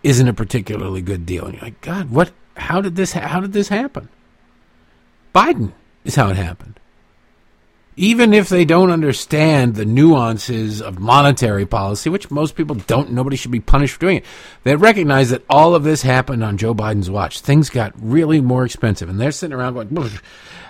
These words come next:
"Oh, inflation is coming down. Inflation is coming down. It's down to four percent now." No, well, that's double what it was when you took office. That's month over month, and that's in addition to everything else. It's cumulative.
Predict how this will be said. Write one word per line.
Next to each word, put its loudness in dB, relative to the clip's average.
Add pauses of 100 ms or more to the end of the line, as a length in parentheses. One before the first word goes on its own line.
"Oh, 6
inflation 2
is -6
coming 0
down. 0
Inflation 0
is -12
coming -6
down. -2
It's -18
down 0
to -14
four -4
percent -6
now." -18
No, -4
well, -4
that's 0
double 2
what -2
it -6
was -4
when -2
you -4
took -10
office. -2 (380)
That's -2
month 4
over 0
month, 0
and -4
that's -4
in -4
addition 2
to 0
everything 0
else. -2
It's -4
cumulative. -2